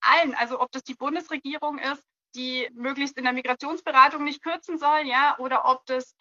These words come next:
die Bezirke sind, die die, ähm, Eingliederungshilfe auskömmlich finanzieren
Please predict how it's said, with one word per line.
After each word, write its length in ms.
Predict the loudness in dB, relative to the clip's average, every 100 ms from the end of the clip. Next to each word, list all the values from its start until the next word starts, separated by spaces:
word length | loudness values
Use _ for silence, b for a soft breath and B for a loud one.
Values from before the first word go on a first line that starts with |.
| -6
die 60 | -2
Bezirke 460 | -2 6 6 4
sind, 420 | -4 -6 -6 -6 -10
die 140 | -12 -10
die, 320 | -10 -6 -4 -4 -2
ähm, 240 | -2 -2 2
Eingliederungshilfe 920 | 2 2 -2 -2 -2 -2 -4 -2 -2
auskömmlich 480 | -2 -2 -6 -6 -8
finanzieren 640 | -8 -8 -8 -8 -4 -4